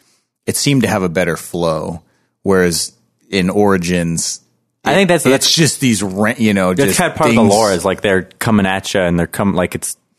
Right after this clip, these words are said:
Speaker 2: eight assassins that are just coming to the city to kill you, and you don't know when they're coming.
Speaker 1: Sure.
Speaker 2: And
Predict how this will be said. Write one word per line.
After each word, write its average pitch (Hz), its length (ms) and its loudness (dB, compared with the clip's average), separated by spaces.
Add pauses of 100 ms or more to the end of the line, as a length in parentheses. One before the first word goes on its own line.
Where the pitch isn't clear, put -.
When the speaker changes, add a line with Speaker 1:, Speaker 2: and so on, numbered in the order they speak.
(140)
Speaker 2:
eight 113 160 2
assassins 98 680 -2
that 90 200 0
are 87 60 -4
just - 300 -8 (240)
coming 104 280 -2
to - 60 -8
the 95 80 -2
city 92 260 -2
to - 80 -12
kill 101 260 0
you, 90 140 2
and 82 240 -2
you 95 60 -2
don't 98 200 0
know 95 160 2
when 90 220 2
they're 85 100 -2
coming. 82 460 -6 (160)
Speaker 1:
Sure. 80 480 -2
Speaker 2:
And 101 260 -2